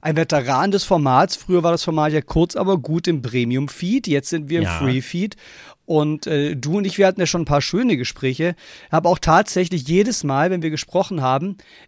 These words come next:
Speaker 1: in das Spiel, was du mitgebracht hast, nochmal reingeschaut. <laughs>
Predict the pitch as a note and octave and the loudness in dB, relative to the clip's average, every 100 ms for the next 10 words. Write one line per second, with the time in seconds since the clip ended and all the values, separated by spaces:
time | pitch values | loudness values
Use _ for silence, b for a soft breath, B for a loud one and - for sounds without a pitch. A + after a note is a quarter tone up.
0 | - F3 D#3+ D3+ - - F#3+ G3 - E3 | -6 -2 2 0 0 -4 -4 -4 -6 -8
1 | F3+ F#3+ D3+ D#3 C#3 D#3 D#3 D3 C3 D3+ | -6 -6 -4 -4 -4 -6 0 0 2 0
2 | C#3+ - D#2+ - - _ - | -2 -4 -6 -12 -20 _ 0